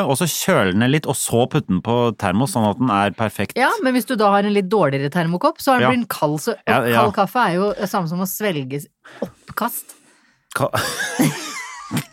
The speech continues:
Speaker 1: Alt kommer til, tilbake igjen til oppkast
Speaker 2: Ja.
Speaker 1: her. Men, eh, for termokopper er enten for gode eller for dårlige.
Speaker 2: Ja, og
Speaker 1: Det er
Speaker 2: så
Speaker 1: nesten
Speaker 2: går det ikke
Speaker 1: ingen
Speaker 2: an å
Speaker 1: som er perfekte.
Speaker 2: Lyden, den lyden du hører nå?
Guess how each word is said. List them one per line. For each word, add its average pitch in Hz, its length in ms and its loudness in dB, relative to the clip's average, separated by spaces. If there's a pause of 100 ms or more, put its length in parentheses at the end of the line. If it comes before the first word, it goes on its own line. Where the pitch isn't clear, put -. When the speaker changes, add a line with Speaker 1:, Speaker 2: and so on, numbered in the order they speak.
(960)
Speaker 1:
Alt 107 280 0
kommer 113 240 4
til, 123 360 4
tilbake 117 380 0
igjen 107 140 0
til 135 100 2
oppkast - 240 2
Speaker 2:
Ja. 180 180 4
Speaker 1:
her. - 200 -8 (340)
Men, 165 220 6 (240)
eh, 147 400 2 (100)
for 165 120 -2
termokopper 127 720 2
er 123 300 4
enten 139 340 2
for 151 100 4
gode 131 360 4
eller 107 140 4
for 120 100 0
dårlige. 98 360 2
Speaker 2:
Ja, 107 180 0
og - 100 -2
Speaker 1:
Det 143 40 6
er 151 40 6
Speaker 2:
så - 20 6
Speaker 1:
nesten - 120 4
Speaker 2:
går 196 60 6
det 175 60 6
ikke 151 60 6
Speaker 1:
ingen 104 140 6
Speaker 2:
an 98 60 2
å 208 40 2
Speaker 1:
som 139 140 2
er 104 140 2
perfekte. 117 460 -4
Speaker 2:
Lyden, 202 560 -2
den 202 200 -4
lyden 185 340 -2
du 196 60 0
hører 170 120 0
nå? 214 200 -2